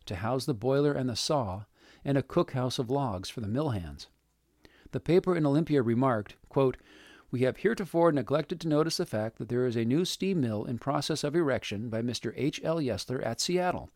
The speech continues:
mouth of the Duwamish River, and which, we are told, will be ready to go into operation early in November. And no mistake, huzzah for Seattle. It would be folly to suppose that the mill will not prove as good as a gold mine to Mister Yesler.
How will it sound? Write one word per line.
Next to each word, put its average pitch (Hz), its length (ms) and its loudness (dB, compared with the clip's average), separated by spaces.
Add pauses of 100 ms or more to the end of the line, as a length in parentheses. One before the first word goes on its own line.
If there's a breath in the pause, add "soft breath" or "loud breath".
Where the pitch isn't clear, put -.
(160)
mouth 113 380 0
of 156 80 0
the 165 60 2
Duwamish 151 440 4
River, - 240 -4 (320 loud breath)
and 120 160 -2
which, 147 240 -2
we 175 120 4
are 190 100 2
told, 110 380 -2
will - 140 -4
be 113 120 -2
ready 131 260 2
to - 100 -8
go 160 180 2
into - 180 0
operation 143 640 -2
early 165 320 4
in 160 80 4
November. 147 480 2 (500 soft breath)
And 135 220 4
no 139 120 4
mistake, 143 500 0 (160)
huzzah 139 460 4
for 147 120 2
Seattle. 135 500 0 (260)
It 143 120 2
would 123 100 0
be 101 140 -2
folly 175 400 4
to 113 120 -8
suppose 120 440 -2
that 127 100 -6
the 113 60 -4
mill 127 300 0
will 101 80 -4
not 110 300 -4
prove 131 240 0
as 107 100 -4
good 139 200 0
as 131 100 -2
a 123 40 -2
gold 147 280 2
mine 101 260 -2
to 104 100 -6
Mister 110 300 -2
Yesler. 139 420 -2